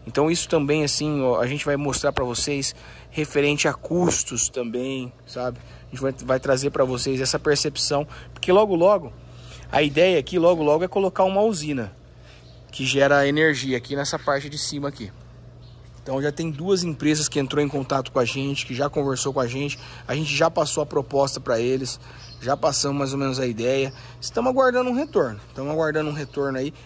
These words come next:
É um investimento pesado da empresa, a gente tá falando aí mais ou menos de um investimento aí de trinta mil reais da empresa que vai fazer esse serviço.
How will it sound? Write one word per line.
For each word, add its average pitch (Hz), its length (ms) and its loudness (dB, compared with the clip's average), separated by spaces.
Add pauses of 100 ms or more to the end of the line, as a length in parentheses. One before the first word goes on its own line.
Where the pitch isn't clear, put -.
É 156 100 2
um 175 80 2
investimento 151 600 -6
pesado 135 520 -2
da 123 100 -4
empresa, 127 580 -6 (400)
a 110 100 -10
gente 123 180 -8
tá 139 100 -2
falando 139 320 0
aí 131 60 0
mais 135 200 0
ou 135 60 -4
menos 135 220 -2
de 123 80 -8
um 135 80 -2
investimento 135 540 -4
aí 135 80 -2
de 131 120 -8
trinta 165 360 -4
mil 147 160 -4
reais 127 540 -4 (360)
da 123 80 0
empresa 123 440 -2
que 123 40 -18
vai 120 120 -4
fazer 123 260 -6
esse 120 140 -4
serviço. 123 640 -4